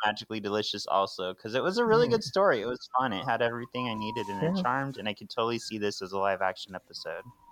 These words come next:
Speaker 3: Yeah, I agree.
Speaker 2: I gave it a magically delicious as well. Um, I know they get much darker and much deeper. Oh,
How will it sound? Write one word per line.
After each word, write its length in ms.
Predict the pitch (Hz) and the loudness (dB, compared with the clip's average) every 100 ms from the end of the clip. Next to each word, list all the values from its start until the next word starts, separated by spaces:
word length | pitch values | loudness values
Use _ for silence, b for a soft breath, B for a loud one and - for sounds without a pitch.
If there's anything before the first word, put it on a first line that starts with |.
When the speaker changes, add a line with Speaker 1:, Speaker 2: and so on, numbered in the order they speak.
| - _ _ - | -20 _ _ -2
Speaker 3:
Yeah, 220 | - - - _ _ - | 0 0 -2 _ _ -2
I 60 | 107 | -2
agree. 280 | 107 104 135 139 _ _ _ - | 0 -2 -4 -10 _ _ _ 0
Speaker 2:
I 160 | 156 160 | 2 4
gave 220 | 151 151 | 4 4
it 60 | 147 | 2
a 40 | |
magically 420 | 135 127 135 135 | 2 2 2 2
delicious 440 | 127 117 110 110 113 | 2 2 0 0 -2
as 120 | - | 0
well. 460 | 107 98 98 101 - | 2 2 2 -2 -4
Um, 460 | 117 110 110 113 - | 0 2 2 -4 -2
I 120 | 117 | 0
know 300 | 139 135 151 | 4 4 6
they 120 | 160 147 | 6 6
get 240 | 135 - _ _ _ - | 6 2 _ _ _ -14
much 480 | 123 127 127 - 127 | -4 0 0 0 2
darker 400 | 117 123 135 131 | 4 4 4 4
and 100 | 123 | 4
much 340 | 113 - - - _ _ 110 | 0 -2 -8 -12 _ _ -6
deeper. 600 | 113 113 160 175 185 - b b b _ - | -2 0 4 4 4 0 b b b _ 0
Oh, 300 | 156 120 | 0 0